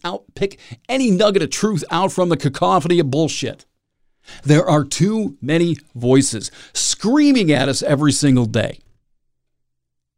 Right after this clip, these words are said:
It's a cacophony. I'm gonna say it again. I love this phrase. In fact, this is gonna be the title of the show. It's a cacophony of nothing.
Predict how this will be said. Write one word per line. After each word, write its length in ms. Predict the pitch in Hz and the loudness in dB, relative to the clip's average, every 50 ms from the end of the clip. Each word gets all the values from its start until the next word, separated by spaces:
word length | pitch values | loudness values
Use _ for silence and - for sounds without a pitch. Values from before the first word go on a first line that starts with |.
| _ _ _ _ _ _ _ _ _ _ _ _ _ _ _ _ _ _ _ _ _ _ | _ _ _ _ _ _ _ _ _ _ _ _ _ _ _ _ _ _ _ _ _ _
It's 180 | 156 160 - 180 | -4 -2 -2 -2
a 40 | |
cacophony. 680 | 165 - 208 - - - 165 160 160 160 - 156 151 143 | -2 0 0 0 2 2 0 2 2 0 0 0 -2 0
I'm 80 | 113 113 | -2 -4
gonna 120 | 127 - | -4 -4
say 280 | - - - 214 226 226 | -6 0 2 2 4 4
it 80 | 202 | 0
again. 340 | 185 151 160 190 202 208 190 - - | 0 -2 -4 -4 -4 -4 -8 -6 -6
I 60 | 110 | -4
love 340 | 117 131 143 170 190 185 165 | -4 0 2 2 2 2 2
this 160 | 190 170 - | 0 -2 0
phrase. 380 | - - 180 185 185 180 156 | -2 -2 -2 0 0 0 0
In 80 | 143 117 | -2 -4
fact, 260 | - 151 156 160 139 | -2 -2 -4 -2 -4
this 160 | 127 135 123 | -6 -6 -6
is 60 | 131 131 | -6 -6
gonna 160 | 135 127 120 | -4 -4 -4
be 80 | 113 | -4
the 100 | 113 92 | -6 -6
title 340 | - - - 151 156 156 160 | -8 -4 0 0 0 0 -2
of 80 | 160 143 | -4 -6
the 60 | 147 | -6
show. 320 | 135 - - 135 113 117 | -4 -2 0 0 0 0
It's 140 | 135 139 - | -2 -2 -4
a 60 | - | -4
cacophony 760 | - - - 170 151 143 - - 269 277 - - 269 254 247 240 | -6 -6 -6 -6 -6 -6 -8 -6 -6 -6 -2 -4 -4 -4 -4 -6
of 80 | 220 | -6
nothing. 400 | 208 202 185 - - 101 - - | -4 -6 -6 -6 -6 -8 -12 -12